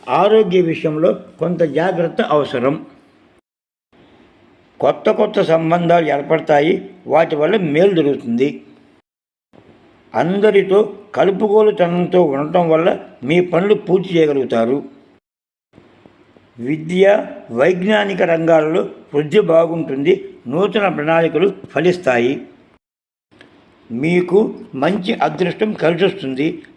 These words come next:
ధనాదాయం బాగుంటుంది. మీ మాటకు విలువ పెరుగుతుంది. మీ వాక్చాతుర్యంతో బాగా సంపాదిస్తారు. ఆత్మవిశ్వాసం పెరుగుతుంది. వస్తు వాహన వృద్ధి బాగుంటుంది.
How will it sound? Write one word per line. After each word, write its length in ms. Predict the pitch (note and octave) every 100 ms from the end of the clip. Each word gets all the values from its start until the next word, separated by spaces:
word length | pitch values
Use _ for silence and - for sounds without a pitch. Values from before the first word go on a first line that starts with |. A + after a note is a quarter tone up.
| -
ధనాదాయం 720 | C#3 F#3 G3+ G3 F#3 G3 F#3
బాగుంటుంది. 800 | D3 D#3 F3 D3 C3 C3 D3 - - _ -
మీ 220 | C#3 F3+
మాటకు 520 | D#3+ D#3+ F#3+ G3 G#3+
విలువ 320 | E3+ D3+ G3 F#3
పెరుగుతుంది. 720 | D3+ C#3+ - A#2+ A#2+ C#3+ - _ _ _ _ _ _ _ _ _ _ _ _ _ _
మీ 200 | C#3 F3+
వాక్చాతుర్యంతో 1200 | F3 C#3+ F3 F#3+ G#3+ G3+ F#3 F3+ E3 D#3 C#3+ G3 F#3+ - -
బాగా 340 | C3+ F3 G3
సంపాదిస్తారు. 960 | E3+ D3+ D3 E3+ D#3+ D#3 D3 D3 G3 - - -
ఆత్మవిశ్వాసం 1000 | D3+ G3 G#3 G3 F3 - D#3+ D#3 D#3+ A#2+
పెరుగుతుంది. 720 | A#2 D3+ D#3+ D3+ D#3 F#3+ - - -
వస్తు 360 | B2 E3+ - A3+
వాహన 520 | E3+ D#3+ F3+ F#3+ F3+
వృద్ధి 260 | D3+ D3 G3+
బాగుంటుంది. 800 | D3 D3 D3 B2 A2+ A#2 C#3